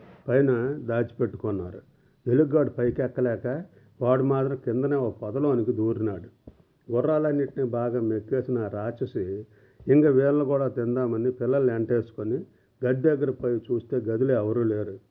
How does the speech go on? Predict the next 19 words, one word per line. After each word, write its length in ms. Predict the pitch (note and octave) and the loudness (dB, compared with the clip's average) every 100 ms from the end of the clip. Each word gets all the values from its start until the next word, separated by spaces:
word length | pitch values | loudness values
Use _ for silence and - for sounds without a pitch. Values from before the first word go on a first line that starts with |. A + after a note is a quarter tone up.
| _ _ _ - | _ _ _ -20
ఎట్లా 260 | - E3 F#3+ | -18 -4 -2
తప్పించుకున్నారు 800 | D#3 C3+ C#3 A#2+ A#2 A#2 A#2 A#2 | 0 0 2 2 2 0 0 0
అబ్బా 240 | A#2 A2 | -2 0
అని 120 | A#2+ A#2+ | 0 0
ఉరుక్కుంటా 600 | A2 A#2+ B2 C#3 B2 B2 | 0 -2 -2 0 0 0
బయటకు 400 | G#2+ G#2+ A2 B2 | -2 -2 -2 -4
వచ్చి 220 | A#2+ B2+ A#2 | -4 -8 -8
చూసింది. 420 | G#2+ G2+ F#2 F#2 - _ _ _ G#2+ | -8 -8 -12 -14 -18 _ _ _ -2
ఏడ 280 | G#2+ B2 | 0 2
కనబడలేదు. 720 | B2+ B2 G#2+ A#2+ A2+ G#2 G#2 F2+ - _ _ _ _ _ _ | 0 -2 -2 0 0 0 -2 -6 -14 _ _ _ _ _ _
కుక్క 260 | A#2+ A#2 D#3+ | -6 2 4
లెక్కనే 480 | D#3 C#3+ C#3 C#3 | 4 2 0 2
ఆ 220 | C3+ B2 A2 | 0 -2 -4
రాక్షసి 460 | G#2+ C3 C3+ - | -4 -6 -6 -4
కూడా 240 | B2 B2+ C3 | -2 0 0
మనిషి 360 | A#2 B2+ C3 | -2 -2 0
ఏడున్నా 460 | B2 A#2+ B2 B2+ B2+ | 0 2 2 2 0
వాసన 360 | G#2+ A2+ - | -2 -2 -2
పసిగట్టేస్తది. 920 | B2+ A#2+ A2 C3+ A#2+ A#2 - G#2 F2 | -2 -2 -2 0 2 0 -4 -8 -8